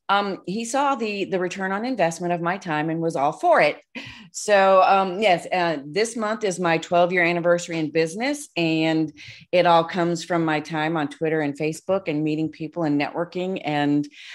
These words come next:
I've had many evolutions in that twelve years. Started out solo, built, then added a team,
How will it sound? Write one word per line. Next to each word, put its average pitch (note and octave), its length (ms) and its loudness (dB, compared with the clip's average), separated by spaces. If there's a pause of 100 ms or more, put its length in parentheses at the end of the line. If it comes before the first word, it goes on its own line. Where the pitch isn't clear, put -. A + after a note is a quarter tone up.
(200)
I've G#3 60 -6
had F#3+ 100 2
many G3+ 300 0
evolutions A#3+ 680 0
in F3 80 0
that E3 220 0
twelve E3 320 2
years. D#3+ 380 0
Started D#3+ 340 -2
out F3+ 220 2
solo, F3 800 2 (480)
built, E3+ 280 -2
then E3 280 0
added E3 280 0
a F#3+ 80 -2
team, F3+ 640 0